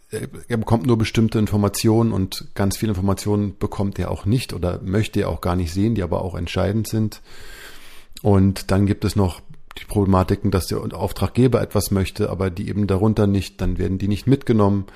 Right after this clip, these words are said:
Also dann kommt zu Widerständen, die Umsetzung fängt an zu hängen, es kommt zu Schuldzuweisungen. All das sind aus, in Beratungskontexten sehr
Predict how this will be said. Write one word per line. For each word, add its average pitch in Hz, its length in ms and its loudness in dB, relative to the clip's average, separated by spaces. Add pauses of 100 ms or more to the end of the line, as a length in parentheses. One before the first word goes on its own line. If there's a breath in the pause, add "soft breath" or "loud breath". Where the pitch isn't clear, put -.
(440 loud breath)
Also 95 280 4
dann 98 160 2
kommt 104 300 0
zu 110 140 0
Widerständen, 95 880 2 (600 loud breath)
die 120 80 4
Umsetzung 107 880 4
fängt 107 260 0
an 98 160 0
zu 87 160 0
hängen, 98 320 4
es 98 140 -2
kommt 131 200 0
zu 139 60 0
Schuldzuweisungen. 90 920 2
All 113 140 2
das 143 180 4
sind 113 240 0 (640 loud breath)
aus, - 600 0
in 110 160 4
Beratungskontexten 107 1700 2
sehr 98 540 4